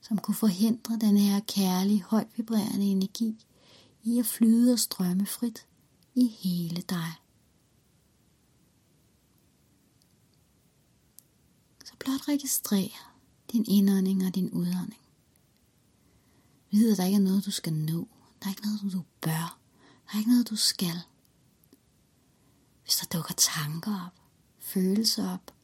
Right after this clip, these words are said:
så blot acceptere, det er sådan, det er. Hvis der dukker fornemmelser op i din krop, så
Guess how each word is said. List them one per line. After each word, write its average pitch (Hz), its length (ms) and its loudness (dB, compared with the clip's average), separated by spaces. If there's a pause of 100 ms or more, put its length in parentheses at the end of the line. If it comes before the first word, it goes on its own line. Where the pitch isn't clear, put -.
så - 160 -18
blot 262 220 4
acceptere, 220 800 -2
det 190 60 -4
er 185 40 -2
sådan, 214 400 0
det 226 120 -4
er. 202 160 -4 (2250)
Hvis - 120 -6
der - 200 -6
dukker 156 180 -4
fornemmelser 175 840 0
op 185 100 -10
i 220 60 0
din 196 200 -4
krop, - 420 -10 (1300)
så - 140 -12